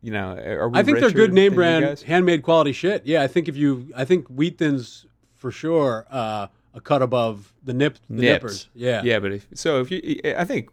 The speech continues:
Speaker 1: Thins and Cheez-Its, though, are, that's neck and neck, right?
Speaker 2: Yes, I would say so. I would say my personal, man, Wheat Thins are good, though, but Cheez-Its, I think, historically are, are over, uh,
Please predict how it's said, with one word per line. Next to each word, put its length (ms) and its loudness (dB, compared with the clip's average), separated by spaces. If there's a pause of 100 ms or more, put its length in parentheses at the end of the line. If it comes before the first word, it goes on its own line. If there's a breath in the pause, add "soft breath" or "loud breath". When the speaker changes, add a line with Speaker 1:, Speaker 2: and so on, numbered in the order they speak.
(280)
Speaker 1:
Thins 480 -4
and 280 -10 (220)
Cheez-Its, 640 -4
though, 240 -8
are, 240 -12 (120)
that's 340 -8
neck 220 -4
and 100 -16
neck, 300 -16
right? 220 -12 (600)
Speaker 2:
Yes, 400 2
I 80 0
would 120 2
say 160 2
so. 400 -6
I 160 0
would 120 -6
say 140 0
my 180 -4 (100)
personal, 680 0 (720 soft breath)
man, 300 -8
Wheat 240 -4
Thins 160 0
are 40 -14
good, 200 -10
though, 140 -12
but 160 -16
Cheez-Its, 720 0
I 80 -14
think, 200 -10
historically 600 -12
are, 240 -14 (520)
are 180 -8
over, 360 -8
uh, 200 -8